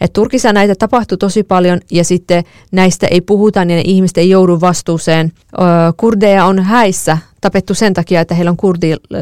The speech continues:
vaatteet tai että kurdimusiikkia on soitettu. Turkissa kurdi, nuori kurdimies kyseenalaisti Turkin valtiota kurdien murhaamisesta ja näistä hyökkäyksistä, mitä kurdeja ko-, kohtaan tehdään.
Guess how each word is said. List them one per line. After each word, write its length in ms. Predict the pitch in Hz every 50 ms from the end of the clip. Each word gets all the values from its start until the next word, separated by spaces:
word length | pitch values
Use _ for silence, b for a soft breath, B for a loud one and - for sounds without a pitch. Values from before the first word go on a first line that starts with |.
| - - 160 156 160 165
vaatteet 380 | 180 175 165 - - - 156
tai 140 | - - 139
että 160 | 156 - 175
kurdimusiikkia 680 | 165 - 180 170 160 170 160 165 165 - 165 - 190 170
on 60 | 170
soitettu. 460 | - - 156 165 180 175 - - 180 175 - _ _ _ _ _ _ _ -
Turkissa 500 | 240 247 262 - 226 196 - - 180 156 -
kurdi, 300 | 220 214 202 180 180 - -
nuori 280 | 185 208 214 202 185
kurdimies 560 | 185 - 196 180 170 175 156 151 156 160 -
kyseenalaisti 720 | - 190 190 - 170 147 139 131 135 147 156 - - 156 156
Turkin 420 | - - 170 170 - - 156 156 156
valtiota 560 | 190 196 185 170 - 156 151 160 - 160 160
kurdien 400 | - - 170 165 160 170 160 165
murhaamisesta 680 | 180 208 196 175 160 151 151 160 160 - 151 - - 160
ja 100 | 165 156
näistä 220 | 160 160 - -
hyökkäyksistä, 600 | 165 185 180 170 - 156 151 - - - - 165
mitä 180 | 160 151 - 160
kurdeja 340 | - - 175 165 160 151 156
ko-, 180 | - - - -
kohtaan 340 | - 160 156 - 151 151 156
tehdään. 320 | - 208 196 180 175 170